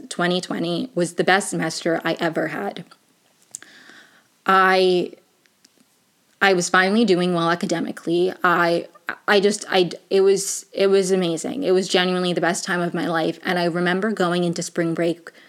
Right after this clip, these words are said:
being like, "Man, this semester is gonna end, like, and I'm actually gonna be doing well. I'm gonna get off of conditional enrollment, and my ne-,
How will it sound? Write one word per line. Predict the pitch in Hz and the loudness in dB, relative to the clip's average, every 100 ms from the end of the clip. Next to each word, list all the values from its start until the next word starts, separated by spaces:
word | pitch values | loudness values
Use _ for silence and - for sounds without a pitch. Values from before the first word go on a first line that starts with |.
| _ - | _ -2
being | 180 170 | 0 0
like, | 170 170 165 - - _ _ _ _ | 0 0 -2 -6 -20 _ _ _ _
"Man, | 185 214 254 170 | 0 2 2 2
this | 165 - | 0 0
semester | 214 190 190 - | 0 0 0 0
is | 214 | -2
gonna | 180 180 | 0 -2
end, | - 175 170 | 0 0 0
like, | 170 175 - | -2 -4 -4
and | 175 | -2
I'm | 170 156 - | -2 -2 -2
actually | 170 170 - 170 | 0 0 -4 -2
gonna | 165 | 0
be | 160 | 0
doing | 160 160 165 | 0 -2 0
well. | 170 | 0
I'm | 160 165 | 0 -2
gonna | 160 160 | -2 -2
get | 160 165 | 0 0
off | - 165 | 0 -2
of | 170 | -8
conditional | - 165 160 185 160 | -4 -4 -4 -6 -6
enrollment, | 160 160 165 185 226 - - - | -4 -4 -2 -4 -6 -16 -16 -4
and | 180 175 - | -2 -2 -2
my | 180 175 | -2 0
ne-, | 175 | -2